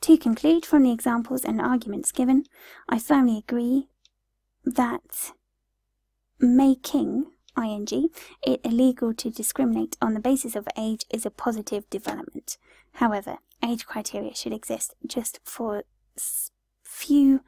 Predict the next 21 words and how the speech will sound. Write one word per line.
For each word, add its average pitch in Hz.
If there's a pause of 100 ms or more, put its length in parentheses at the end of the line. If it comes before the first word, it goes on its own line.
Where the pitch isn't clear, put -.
(340)
specific -
labour 233
jobs -
in 226
order 226
to -
protect -
workers' 214
health." - (880)
Okay, 359
well 285
done. 247 (100)
This 311
is 262
a 254
really, 247
really 214
strong 214
piece 233
of 214
work. -